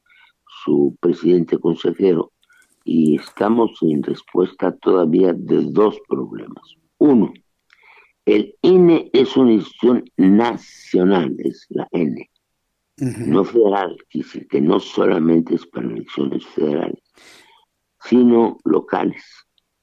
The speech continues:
Speaker 2: Ujú.
Speaker 1: estatales y municipales.
Speaker 2: Ajá.
Speaker 1: Las ople son un intermediario.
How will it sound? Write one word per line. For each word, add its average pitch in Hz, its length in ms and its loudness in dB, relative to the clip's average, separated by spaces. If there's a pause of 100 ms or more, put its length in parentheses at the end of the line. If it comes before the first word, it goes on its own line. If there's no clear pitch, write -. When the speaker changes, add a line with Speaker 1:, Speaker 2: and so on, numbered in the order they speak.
Speaker 2:
Ujú. 127 80 -2
Speaker 1:
estatales 107 760 -4 (120)
y 92 100 2
municipales. - 800 0 (840)
Speaker 2:
Ajá. 117 380 -4
Speaker 1:
Las - 260 -4
ople 139 340 0
son 127 200 2
un 120 160 4
intermediario. 90 920 0